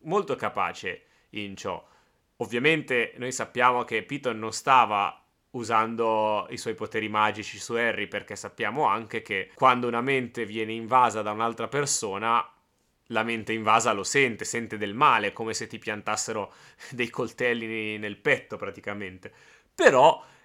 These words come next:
c'è da dire che Harry non aveva tutti i torti. Probabilmente la Rowling, forse, dico forse, già qualcosa si immaginava di questi concetti di lettura del pensiero un po' più complesse, quindi magari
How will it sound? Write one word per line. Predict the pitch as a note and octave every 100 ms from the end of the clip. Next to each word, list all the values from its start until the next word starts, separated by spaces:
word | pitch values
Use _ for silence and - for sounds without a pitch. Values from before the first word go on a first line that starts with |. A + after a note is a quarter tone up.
| _
c'è | - E3
da | F3+
dire | D#3 C3+ D3+
che | C3+ A2+
Harry | A2 C3
non | A2 A2+
aveva | G#2+ G#2 G2+
tutti | - G2+ -
i | F#2
torti. | F#2 F2 E2+ - F2+ _ _ _ _
Probabilmente | - A#2+ A#2 A#2 C3+ D3 B2+ A2 A2
la | G#2
Rowling, | G#2+ A#2 A2+ A2 G2+ G2+ G2+ F#2+ _ _ _ _
forse, | - C#3 C3+ A#2+ A2 - G2 G2+ _
dico | G#2+ G2 G#2+
forse, | G2 B2+ A2+ G#2 G#2+
già | C3+
qualcosa | C#3 A#2+ A#2+ - B2+ A2+
si | -
immaginava | A2+ D#3 F#3+ G#3 B2+ F3
di | G#2+
questi | A2+ G#2+ A2
concetti | - G#2 - A2 -
di | G2+ G2 -
lettura | A2 G#2 - G#2+
del | G#2 G2
pensiero | G#2 G2 - G#2+ G#2 G2 F2+ - _
un | A#2 G#2+
po' | A2
più | A2+
complesse, | B2+ A#3 A#2 G2+ - B2
quindi | - G#2+ G#2 - - _ _
magari | C#3+ C3+ F2+ F#2+ G2+ F2+